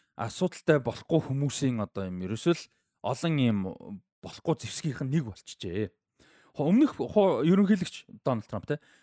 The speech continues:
хуучин ерөнхийлөгч биднэрт 30 сая гаруй одоо худлаа ярьсан. Тэгээ ерөнхийлөгчийн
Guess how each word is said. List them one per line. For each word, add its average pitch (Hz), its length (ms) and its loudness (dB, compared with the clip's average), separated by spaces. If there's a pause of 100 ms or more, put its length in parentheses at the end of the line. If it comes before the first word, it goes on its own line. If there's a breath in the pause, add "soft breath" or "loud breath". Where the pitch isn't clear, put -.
(160 soft breath)
хуучин 247 320 4
ерөнхийлөгч 220 400 4
биднэрт 196 320 0
30 180 320 0
сая 311 240 6
гаруй 185 360 6
одоо 135 120 0
худлаа 127 400 2
ярьсан. 98 400 -8
Тэгээ 113 240 0
ерөнхийлөгчийн 160 640 0